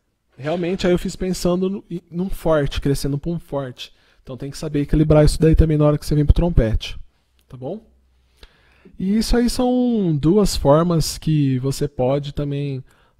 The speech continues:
tá fazendo isso, né? É, uma outra coisa, vamos falar assim, uma terceira opção também, lembra lá do lead pipe, né?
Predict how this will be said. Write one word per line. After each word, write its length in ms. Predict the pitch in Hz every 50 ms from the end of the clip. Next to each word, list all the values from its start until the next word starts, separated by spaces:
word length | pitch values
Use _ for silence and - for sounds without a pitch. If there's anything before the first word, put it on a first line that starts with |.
| -
tá 120 | - 135 131
fazendo 460 | - 135 120 113 131 135 135 135 131
isso, 340 | - - - - - - - _ _ _ _ _ _ _ _ _
né? 240 | 120 117 127 147 - - _ _ _ _ _ _ _ _ _ -
É, 400 | - 131 135 135 131 131 127 123
uma 160 | 139 143 143
outra 260 | 147 190 233 - 233 196
coisa, 540 | - - 185 196 220 233 175 139 120 113 - _ _ _ _ _ _ _ _ _ _ _ - - _ _ - _ _ _
vamos 160 | - 131 127
falar 140 | - 151 147
assim, 160 | 127 - -
uma 180 | 147 135 127 131
terceira 400 | - 147 135 127 - - 139 139
opção 320 | 131 - - - 127 123
também, 360 | 123 - 120 127 147 180 190 - _ _ _ _ _ _ _ _ _ - _ _ _
lembra 240 | 135 151 170 160 156
lá 120 | 156 147
do 120 | 143 139 135
lead 220 | 131 131 - -
pipe, 480 | - 190 180 175 147 - - - - - - _ _ _ _ _ _ _
né? 280 | - 135 135 156 160